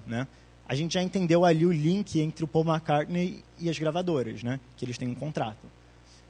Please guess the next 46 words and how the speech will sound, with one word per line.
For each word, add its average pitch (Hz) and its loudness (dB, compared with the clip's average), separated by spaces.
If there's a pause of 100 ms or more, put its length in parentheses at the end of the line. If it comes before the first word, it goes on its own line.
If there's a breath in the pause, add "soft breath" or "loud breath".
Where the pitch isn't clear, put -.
(120)
Mas 190 2
se 208 -4
a - 0
gente 226 0
olhar 214 2
no 190 0
final 190 0
da, 202 4
da 147 -2
cadeia 147 2
ali 143 2
onde 151 -4
tá 135 -2
o 123 -2
Spotify, 143 -4 (1400 loud breath)
como 233 -2
esse 226 -2
dinheiro 190 -2
chega, 175 -2
né, 151 -2
nas 147 -2
gravadoras 151 -2
e 156 -6
finalmente 143 -6
nos 139 -6
artistas? 135 -10 (320)
O - -20
Spotify, 180 -2 (180)
ele 175 -6
tem 196 -6
que 196 -14
pagar 208 2
as 180 2
gravadoras 175 0
pelos 175 -4
direitos 147 -4
patrimoniais, 151 -6 (100)
como 113 -10
a 110 -12
gente, 117 -14 (340)
como 123 -8
a 117 -8
gente 123 -10
já 135 -10
falou. 165 0 (720 loud breath)
Então, 226 -4